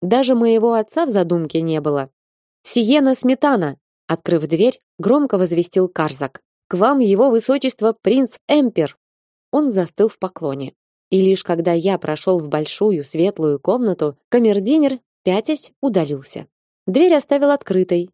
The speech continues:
потому как на пороге уселась моя ненаглядная Анахель.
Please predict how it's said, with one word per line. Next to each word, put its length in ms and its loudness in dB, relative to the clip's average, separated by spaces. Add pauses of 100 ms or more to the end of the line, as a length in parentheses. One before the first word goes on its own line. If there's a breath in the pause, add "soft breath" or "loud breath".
(160)
потому 340 0
как 240 -4
на 120 -4
пороге 480 0
уселась 560 -2
моя 340 0
ненаглядная 960 -2
Анахель. 640 -10